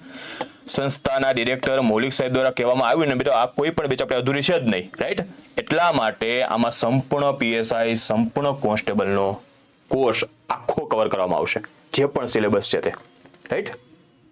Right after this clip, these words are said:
તો ખાસ યાદ રાખજો આમાં સંપૂર્ણ કોર્સ પણ આવરી લેવામાં આવશે, આખો સિલેબસ આવ્યો છે એ મુજબ. આ પછી વિદ્યાર્થી મિત્રો કોણ કોણ ફેકલ્ટી તમને આ કોર્સમાં ભણાવશે? ઉત્કર્ષ લાઈવ બેચ છે,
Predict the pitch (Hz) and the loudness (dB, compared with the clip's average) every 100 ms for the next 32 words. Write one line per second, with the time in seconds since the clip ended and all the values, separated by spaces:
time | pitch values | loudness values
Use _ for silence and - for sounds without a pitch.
0 | _ _ _ _ _ _ _ _ _ _ | _ _ _ _ _ _ _ _ _ _
1 | _ _ _ - - - - - 143 156 | _ _ _ -20 -20 -20 -8 -4 0 2
2 | 156 143 143 131 139 139 139 - _ - | 2 2 2 2 4 4 2 -6 _ -20
3 | _ _ _ _ 127 139 143 139 139 - | _ _ _ _ -4 0 2 0 -2 -4
4 | 131 131 139 135 135 139 - 143 135 - | -4 0 0 0 2 2 0 -2 -4 -4
5 | - 127 135 139 139 131 131 139 120 - | -4 -2 0 0 2 2 2 2 0 0
6 | 139 143 135 135 131 127 131 139 131 127 | -2 0 0 0 0 2 2 2 2 2
7 | 127 127 - _ - _ - - _ _ | 0 -4 -14 _ -20 _ -20 -20 _ _
8 | _ _ _ _ _ _ _ _ _ - | _ _ _ _ _ _ _ _ _ -20
9 | _ - - - - - _ _ _ _ | _ -18 -16 -20 -20 -20 _ _ _ _
10 | _ - 139 139 135 143 143 143 135 135 | _ -6 -4 -2 0 0 0 0 0 0
11 | 139 139 135 127 139 131 135 131 131 127 | 0 0 0 0 -2 -2 0 0 0 0
12 | 123 131 131 127 139 131 - 131 - 120 | 0 0 0 0 0 -2 -2 -4 0 0
13 | 123 131 - | 0 0 0